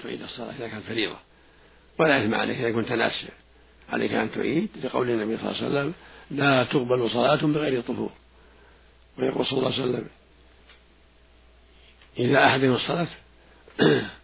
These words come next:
لا، لا، لا صلاة، لا تقبل صلاة، لا تقبل صلاة حي الحدث حتى يتوضأ، فالمقصود أن الح-، الحدث يبطل الصلاة، فإذا كنت قد أحدثت ثم صليت ناسيا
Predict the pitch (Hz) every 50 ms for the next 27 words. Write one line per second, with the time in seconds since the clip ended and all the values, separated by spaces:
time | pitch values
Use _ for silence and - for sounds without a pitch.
0 | _ - 143 143 143 - - 131 123 107 98 98 - - 131 135 135 120 113 -
1 | - 175 151 123 - - - - - - - 131 147 147 - 147 135 131 147 131
2 | 113 117 135 143 139 147 147 135 - 160 151 156 131 135 131 120 110 131 135 131
3 | 120 135 123 110 131 139 120 120 143 160 165 123 147 175 - - 151 139 127 113
4 | 107 101 98 98 92 - - - - - - - - - - - - - - 143
5 | 156 151 135 131 - 165 160 151 139 135 131 127 113 - - - - - - -
6 | _ _ - - _ - - - 131 117 - 139 170 - - 180 - - - 160
7 | 160 175 - - _ _ _ _ _ _ _ _ _ _ _ _ - _ _ -
8 | 156 175 190 165 143 120 117 110 - - 101 - - - - 120 123 123 123 123
9 | 120 - 165 151 131 117 - 98 - - _ - - _ _ _ _ _ _ _
10 | - - 117 - 120 - - - 165 151 - - 107 98 120 131 123 117 - -
11 | 135 127 135 147 - - 110 110 123 135 135 151 147 - - - 104 240